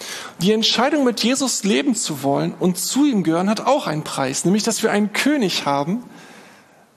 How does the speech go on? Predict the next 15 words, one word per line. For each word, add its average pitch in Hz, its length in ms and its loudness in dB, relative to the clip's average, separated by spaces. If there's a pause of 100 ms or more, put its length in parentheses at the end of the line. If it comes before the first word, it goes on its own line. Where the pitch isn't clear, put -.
(840)
dem 170 120 4
wir 196 120 0
folgen. 190 540 -2 (1900)
Und 160 500 -2
was 165 220 0
das - 240 -2 (600)
an 151 280 -2
Preis 165 480 0
kosten 180 380 -2
kann, 214 180 0
darüber 202 200 0
haben 202 140 0
wir 202 80 -2
gerade 196 220 -4
gesprochen. - 600 -6